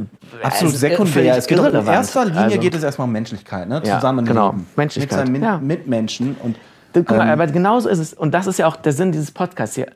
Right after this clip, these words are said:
Speaker 2: Eigentlich, wir wollen Menschlichkeit rausbringen, ne?
Speaker 1: Genau.
Speaker 2: Menschlichkeit. So, und das wollen wir im Prinzip auch vorleben. Und deswegen erzählen wir euch so unsere Geschichten halt, ne? Und,
Speaker 1: S-,
Speaker 2: und das
Speaker 1: safe.
Speaker 2: war jetzt die Geschichte, also, oder ist ja noch die Geschichte, weil der Höhepunkt kommt noch. So, also jetzt, äh,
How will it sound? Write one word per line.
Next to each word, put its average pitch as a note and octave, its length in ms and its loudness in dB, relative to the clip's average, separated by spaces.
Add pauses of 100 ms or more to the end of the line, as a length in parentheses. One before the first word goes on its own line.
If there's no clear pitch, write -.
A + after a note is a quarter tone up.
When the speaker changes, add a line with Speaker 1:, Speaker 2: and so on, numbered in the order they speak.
(120)
Speaker 2:
Eigentlich, F#3+ 420 -2
wir D3 100 0
wollen D#3 340 -2
Menschlichkeit C#3 920 -2
rausbringen, G2+ 480 -8 (100)
ne? A3+ 160 -4 (540)
Speaker 1:
Genau. E3+ 140 2 (140)
Speaker 2:
Menschlichkeit. G#2 500 -6
So, C3 180 0
und C3+ 240 -4
das D#3+ 160 0
wollen F3 180 2
wir E3+ 80 0
im D#3 120 -2
Prinzip D#3 300 -6
auch C3 140 -2
vorleben. A#3 580 -2 (260)
Und D3 120 -4
deswegen D#3+ 440 0
erzählen E3+ 380 -2
wir D#3 80 2
euch D3 180 2
so D3 380 -4
unsere E3 320 0
Geschichten D3 560 -4
halt, E2 320 -12
ne? F#3+ 180 -4 (340)
Und, D3 140 -2
Speaker 1:
S-, C#3 160 -6
Speaker 2:
und - 160 -10
das C#3+ 80 -2
Speaker 1:
safe. C#3+ 200 2
Speaker 2:
war F3+ 100 2
jetzt F3 260 -4
die E3+ 80 -2
Geschichte, E3+ 480 -2 (240)
also, C3 260 0
oder - 320 -2
ist E3 120 -4
ja F#3 80 2
noch F#3+ 100 0
die F#3+ 80 0
Geschichte, F#3 280 -2
weil B2+ 100 0
der A#2+ 80 0
Höhepunkt C3 340 -2
kommt - 220 -4
noch. A#3+ 260 -6
So, D#3 120 -6
also B2 360 -8
jetzt, A2+ 200 -6
äh, - 40 -10